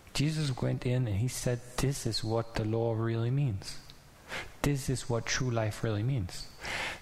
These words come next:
This is how you can actually really live the way you're supposed to." Like we've seen, he corrects the misunderstandings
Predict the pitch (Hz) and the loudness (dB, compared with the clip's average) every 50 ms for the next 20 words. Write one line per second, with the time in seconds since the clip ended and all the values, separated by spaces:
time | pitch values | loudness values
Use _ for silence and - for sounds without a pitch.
0 | - - - 147 160 156 - - 135 123 - - - - 160 170 135 104 104 101 | -6 0 2 4 4 4 2 0 -2 -2 0 2 2 4 6 6 6 4 4 0
1 | 92 - - - - - - - - - - - - 120 123 - - 123 120 120 | -2 -4 -10 -12 -14 -14 -16 -18 -18 -20 -12 -4 -2 -2 0 0 0 2 2 2
2 | 117 - - 120 113 107 107 123 135 135 127 117 107 104 131 160 175 170 135 107 | 2 0 0 0 0 0 0 2 2 2 2 2 2 2 2 2 2 2 2 0
3 | 101 - - - 110 113 117 120 113 110 107 98 - 123 - - 160 170 156 - | -2 -2 -2 -2 0 0 0 0 0 0 0 0 -2 -2 0 0 0 0 0 -2
4 | - - - - - - - - - - - - - - - - - - - - | -4 -4 -4 -4 -6 -8 -14 -14 -14 -14 -16 -18 -20 -20 -20 -18 -18 -18 -18 -18
5 | - - - - - - - - - - - - - - - - - - - - | -18 -18 -18 -20 -20 -20 -20 -20 -18 -18 -18 -18 -18 -18 -18 -18 -18 -18 -18 -18
6 | - - - 113 120 147 170 170 - 151 127 117 - - - 165 160 143 127 107 | -14 -6 -2 2 4 4 4 4 2 2 2 2 2 2 2 4 2 2 2 2
7 | 123 113 - - - 120 113 117 143 175 175 - - - - - - - - - | 0 -2 -2 0 0 2 2 4 4 2 2 0 -2 0 0 0 0 -2 -2 -2
8 | 123 117 117 110 104 101 98 101 123 156 147 - 143 139 135 135 123 113 - - | -2 0 0 0 0 0 2 2 2 0 0 0 2 2 2 2 2 0 0 2
9 | - 151 165 156 131 110 - 107 104 - - - | 2 4 4 4 2 0 -2 -4 -4 -4 -6 -8